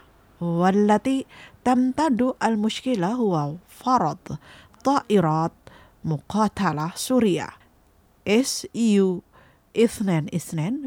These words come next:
من قبل الولايات المتحدة. هاجمت الطائرات وفقًا للولايات المتحدة قوات الجيش الديمقراطية السورية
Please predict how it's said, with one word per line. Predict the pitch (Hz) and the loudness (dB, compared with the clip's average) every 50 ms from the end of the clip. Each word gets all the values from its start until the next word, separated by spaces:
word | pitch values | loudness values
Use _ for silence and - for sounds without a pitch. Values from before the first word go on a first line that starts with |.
| - - | -10 -6
من | 165 165 156 151 156 - - | -4 -2 -2 -2 -4 -4 -2
قبل | - 220 196 170 180 196 208 226 - - - - - - _ _ _ _ - | 0 0 2 2 2 0 -2 -4 -10 -14 -20 -20 -20 -20 _ _ _ _ -2
الولايات | 185 170 156 151 - 185 170 160 185 190 185 185 196 202 - - - | 0 0 0 0 -2 -4 -2 0 0 0 0 0 -2 -4 -4 -4 -4
المتحدة. | 220 226 214 185 175 170 - - 156 - - 175 185 160 - - - _ _ _ - - - - - - - - | -2 -2 -2 -2 -4 -4 -6 -8 -10 -8 -6 -6 -6 -6 -6 -10 -12 _ _ _ -20 -20 -20 -20 -20 -10 -2 2
هاجمت | 214 220 220 208 233 254 277 320 359 - | 4 4 4 6 4 2 2 0 -2 -4
الطائرات | 294 302 - 294 269 - 254 240 226 233 262 262 - 185 | -6 -4 -2 -2 -2 0 0 0 0 0 -2 -2 -2 0
وفقًا | 185 208 254 254 - - 254 247 | 2 2 2 2 0 0 0 0
للولايات | 233 214 208 220 208 185 175 170 160 185 208 220 226 208 - 196 | 2 2 0 0 0 0 0 0 0 0 0 0 -2 -2 0 0
المتحدة | 190 170 165 165 - 165 160 190 214 180 170 - - - - - - - _ - | -2 0 -2 -4 -4 -4 -2 -2 -2 -2 -4 -6 -10 -16 -20 -20 -20 -20 _ -6
قوات | 175 175 180 185 190 - - 185 | -2 0 2 2 0 0 -2 -2
الجيش | 170 156 156 170 180 180 185 202 - - 180 | -2 -2 0 0 2 2 2 2 0 -2 -6
الديمقراطية | 165 - 175 156 175 - - 151 156 151 - - 180 180 170 165 - - | -4 -2 -4 -4 -6 -6 -6 -6 -6 -4 -2 -2 0 0 0 0 -2 -4
السورية | 160 - - - 262 294 277 185 - | -4 -4 -4 -2 -2 0 0 -2 -4